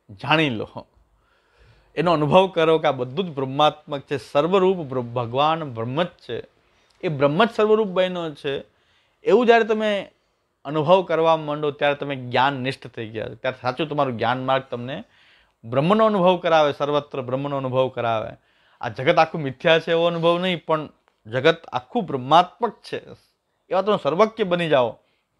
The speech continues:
તો ત્યારે તમારી જ્ઞાન નિષ્ઠા સાચી કહેવાશે. કર્મ નિષ્ઠા ક્યારે કે તમારું ચિત્ત, હૃદય, અંતઃકરણ શુદ્ધ થઈ જાય,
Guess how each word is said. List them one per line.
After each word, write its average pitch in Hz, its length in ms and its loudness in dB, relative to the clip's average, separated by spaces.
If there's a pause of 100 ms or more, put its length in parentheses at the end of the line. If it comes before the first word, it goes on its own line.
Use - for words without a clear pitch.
(1120)
તો 160 420 4 (500)
ત્યારે 151 540 0 (720)
તમારી 139 200 -2
જ્ઞાન 127 260 2
નિષ્ઠા 151 380 -6
સાચી 123 320 -6
કહેવાશે. 107 560 -8
કર્મ 196 360 2
નિષ્ઠા 220 360 0
ક્યારે 202 280 2
કે 190 80 -6
તમારું 175 360 0
ચિત્ત, 175 260 -6
હૃદય, 135 500 2
અંતઃકરણ 165 520 -4
શુદ્ધ 160 280 -4
થઈ 135 180 -2
જાય, 113 320 -6